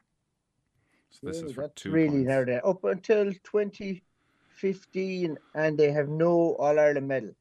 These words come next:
Speaker 1: Yeah, they made their debut with Tip against Limerick in the two thousand and six National Hurling League, and they retired from intercounty hurling after the twenty fifteen season, and they have, uh, three Munster medals but no All-Ireland medal for two points. Can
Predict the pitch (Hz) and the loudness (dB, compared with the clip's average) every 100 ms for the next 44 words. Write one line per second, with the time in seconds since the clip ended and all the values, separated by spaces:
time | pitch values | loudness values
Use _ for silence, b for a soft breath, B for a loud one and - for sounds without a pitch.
0 | _ 104 107 107 - _ - 107 104 104 | _ -8 -4 -4 -6 _ -12 -8 -6 -6
1 | 101 98 110 113 107 110 107 101 104 107 | -6 -6 -4 -4 -4 -4 -4 -6 -8 -10
2 | - 113 104 - 123 135 - 107 104 98 | -6 -6 -6 -8 -6 -6 -6 -8 -8 -10
3 | - 95 - 104 98 95 92 - 123 - | -12 -16 -10 -10 -8 -10 -10 -8 -8 -8
4 | 104 98 101 98 101 98 101 98 95 _ | -10 -10 -10 -8 -8 -6 -6 -8 -10 _
5 | b b - 98 95 95 95 92 87 - | b b -14 -8 -6 -6 -6 -8 -10 -14
6 | 92 95 92 95 98 98 123 117 95 104 | -10 -8 -8 -10 -10 -6 -4 -2 -4 -8
7 | 101 - 98 92 98 95 - 120 - 101 | -10 -8 -10 -6 -8 -8 -6 -8 -6 -10
8 | 98 104 95 101 - 98 98 - 98 92 | -10 -10 -12 -12 -10 -8 -8 -8 -10 -8
9 | 92 92 b b - 90 87 92 92 87 | -12 -14 b b -16 -12 -12 -8 -8 -10
10 | - 92 - - 110 107 98 107 95 101 | -12 -14 -14 -12 -6 -4 -4 -6 -8 -8
11 | 95 90 87 - - 101 98 92 90 87 | -8 -8 -10 -14 -12 -6 -4 -2 -4 -6
12 | 87 87 80 80 _ _ _ _ _ _ | -8 -12 -14 -18 _ _ _ _ _ _
13 | _ - - 95 - 80 80 - _ _ | _ -20 -14 -14 -12 -18 -18 -20 _ _
14 | _ _ _ _ _ _ - 101 98 | _ _ _ _ _ _ -18 -10 -8